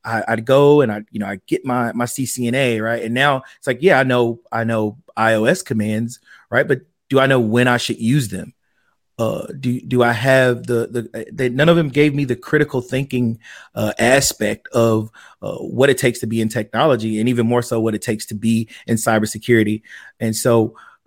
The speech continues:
that, that was one of the things that motivated me. Uh, I, I wanted to create something and be a part of something, uh, that was more than just,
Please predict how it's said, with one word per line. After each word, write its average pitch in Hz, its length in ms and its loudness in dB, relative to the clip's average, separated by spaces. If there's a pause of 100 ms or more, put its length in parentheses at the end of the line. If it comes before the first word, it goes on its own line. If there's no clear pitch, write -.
that, 139 420 0
that 156 140 4
was 214 100 6
one 170 140 0
of 147 80 0
the 139 80 -6
things 131 320 -6
that 117 140 -4
motivated 113 480 -2
me. 127 360 -2
Uh, 113 500 -4
I, 123 80 2
I - 20 4
wanted 135 420 0
to 147 540 -4
create 147 480 2
something 120 680 -2 (880)
and 131 100 0
be 135 100 6
a 117 40 4
part 170 300 2
of 160 80 0
something, 117 560 -4 (420)
uh, 113 160 -2
that 139 200 4
was 127 160 -2
more 147 280 4
than 147 160 -4
just, 127 260 -4